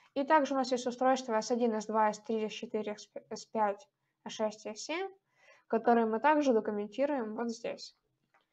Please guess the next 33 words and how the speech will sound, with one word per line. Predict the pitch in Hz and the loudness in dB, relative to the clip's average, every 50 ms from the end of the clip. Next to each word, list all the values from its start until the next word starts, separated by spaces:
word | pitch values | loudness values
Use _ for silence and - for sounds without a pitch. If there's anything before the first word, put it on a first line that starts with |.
| _ _ _ _ - | _ _ _ _ -4
Э, | 233 226 220 226 220 - _ _ - _ _ _ _ _ - - | -2 -2 -2 -2 -4 -8 _ _ -20 _ _ _ _ _ -4 2
как | - 262 240 247 | 2 4 4 2
это | 240 233 233 | 0 0 0
делать, | 240 320 349 359 339 349 - | 2 2 2 2 2 0 -2
мы | 233 | -6
с | 220 - | -6 -4
вами | 240 254 277 254 220 | -4 -4 -2 -2 -2
уже | 214 214 - 220 233 233 240 - _ _ _ _ _ _ _ - | -4 -4 -4 -4 -4 -4 -6 -10 _ _ _ _ _ _ _ -12
разобрались. | 220 208 226 208 202 202 208 226 208 - - _ _ _ _ _ _ _ _ _ _ _ _ _ _ _ _ _ _ _ _ _ _ _ - | -10 -6 -4 -2 -2 -2 -4 -6 -10 -18 -20 _ _ _ _ _ _ _ _ _ _ _ _ _ _ _ _ _ _ _ _ _ _ _ 2
После | 285 277 277 262 254 | 2 2 4 4 4
этого | 285 330 339 359 370 330 269 | 4 4 2 2 0 2 2
у | 220 | 4
вас | 240 294 320 - | 4 2 2 0
остаётся | - - - 226 254 285 277 - 233 | -4 -6 -4 0 0 0 -2 -2 -6
самое | 233 - 226 233 240 233 226 | -6 -4 -4 -2 0 -2 -2
интересное. | 226 - 226 202 202 208 202 - 214 220 233 - _ _ _ _ _ _ _ _ _ _ _ _ _ _ _ _ _ _ _ _ _ _ _ _ _ _ _ _ _ _ _ | -2 -2 -2 -2 -2 -4 -4 -10 -14 -16 -16 -18 _ _ _ _ _ _ _ _ _ _ _ _ _ _ _ _ _ _ _ _ _ _ _ _ _ _ _ _ _ _ _
Э, | - 240 233 226 226 233 240 254 | -2 0 2 2 2 4 4 4
в-, | 233 240 262 262 - - - | 6 4 4 2 2 -6 4
вам | 240 285 285 277 269 | 10 10 10 10 10
нужно | 247 240 240 262 233 | 4 0 0 0 0
будет | 220 247 247 220 220 214 - - - - - _ _ _ - | 4 4 4 4 2 -2 -4 -8 -20 -20 -20 _ _ _ -12
сохранить | - - 240 - 269 269 254 240 247 | -8 -6 -2 0 2 2 2 2 0
эту | 214 - 214 | 0 -2 -2
табличку, | - 214 208 214 208 208 - - - 254 | -2 -2 -2 -2 -4 -4 -6 -8 -6 -2
так | 262 269 262 | -2 0 2
как | 277 262 262 - - - _ _ - | 2 0 0 -4 -16 -18 _ _ -2
её | 240 226 240 247 | 0 2 4 4
нужно | 233 233 233 240 240 | 4 4 2 2 2
будет | 220 233 220 226 233 | 0 0 0 0 -4
использовать | - - - 226 220 220 220 208 208 208 - - - | -6 -4 -2 -2 -2 0 0 -2 -4 -4 -6 -12 -8
в | 269 214 214 208 | -4 -2 0 0
дальнейших | 196 220 220 220 214 214 214 - - - - | 0 2 2 2 0 0 -2 -4 -8 -8 -10
пакет-трейсерах, | 226 - 214 - 202 202 208 - - 330 339 330 339 | -8 -8 -6 -4 -4 -4 -4 -4 -4 -4 -4 -4 -6